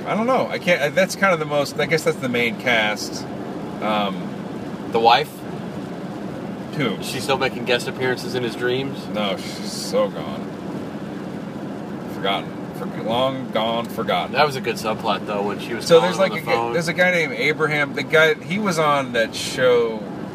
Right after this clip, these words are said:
Speaker 1: the cop show that was, this guy from Gotham was on. I don't know the name of the show.
Speaker 2: I can't help you.
Speaker 1: He's still on there.
Speaker 2: It's a bad show, right?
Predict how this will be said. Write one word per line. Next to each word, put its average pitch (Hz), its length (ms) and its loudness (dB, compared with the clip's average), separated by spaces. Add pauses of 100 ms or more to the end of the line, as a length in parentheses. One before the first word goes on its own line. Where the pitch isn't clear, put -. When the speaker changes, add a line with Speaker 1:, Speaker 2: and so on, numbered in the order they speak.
Speaker 1:
the 110 120 -4 (240)
cop 127 220 2
show 127 320 4
that 113 200 0
was, 104 280 -8
this 104 160 -4
guy 113 280 4
from 104 200 -8
Gotham 104 400 2
was 104 140 -2
on. 107 320 0 (720)
I 107 80 0
don't 107 140 2
know 107 120 2
the 95 120 -4
name 101 260 0
of 117 100 -4
the - 80 -2
show. 120 280 2
Speaker 2:
I 120 60 0
can't 123 260 -2
help 107 220 -2
you. 113 140 -4 (1500)
Speaker 1:
He's 147 220 -2
still 98 260 0
on 87 240 -4
there. 92 280 -4 (640)
Speaker 2:
It's 156 120 -4
a 180 40 -2
bad 123 300 2
show, 104 220 -2
right? 101 240 0